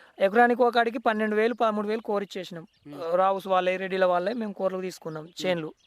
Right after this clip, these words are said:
Speaker 1: మా సొంత అంటే ఒక ఎకరం, రెండు ఎకరాలు చేను,
Speaker 2: మ్మ్.
Speaker 1: ఓ మూడు నాలుగు ఎకరాలు వరి పొలం. ఈ మూడు నాలుగు ఎకరాలకి ఏం వ్యవసాయం చేస్తున్నాను, ఇంకో నాలుగైదు ఎకరాలు కోరుకు తీసుకొని
Speaker 2: మీరు?
Speaker 1: ఓ పన్నెండు, పదమూడు ఎకరాల కాడికి చేస్తున్నాం ఒక్కొక్కళ్ళం.
Speaker 2: మ్మ్.
Speaker 1: అంటే ఒక ఎకరానికి పదమూడు వేలు, పన్నెండు వేలు కోరు.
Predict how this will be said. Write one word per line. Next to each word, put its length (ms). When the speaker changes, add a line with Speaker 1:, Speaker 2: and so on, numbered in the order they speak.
Speaker 1:
మా 80
సొంత 280
అంటే 220
ఒక 140
ఎకరం, 240
రెండు 200
ఎకరాలు 440
చేను, 300
Speaker 2:
మ్మ్. 180
Speaker 1:
ఓ 80
మూడు 180
నాలుగు 200
ఎకరాలు 200
వరి 180
పొలం. 300
ఈ 60
మూడు 200
నాలుగు 240
ఎకరాలకి 320
ఏం 120
వ్యవసాయం 420
చేస్తున్నాను, 300
ఇంకో 140
నాలుగైదు 340
ఎకరాలు 520
కోరుకు 240
తీసుకొని 420
Speaker 2:
మీరు? 260
Speaker 1:
ఓ 140
పన్నెండు, 320
పదమూడు 300
ఎకరాల 220
కాడికి 320
చేస్తున్నాం 340
ఒక్కొక్కళ్ళం. 420
Speaker 2:
మ్మ్. 240
Speaker 1:
అంటే 140
ఒక 140
ఎకరానికి 400
పదమూడు 420
వేలు, 200
పన్నెండు 340
వేలు 120
కోరు. 320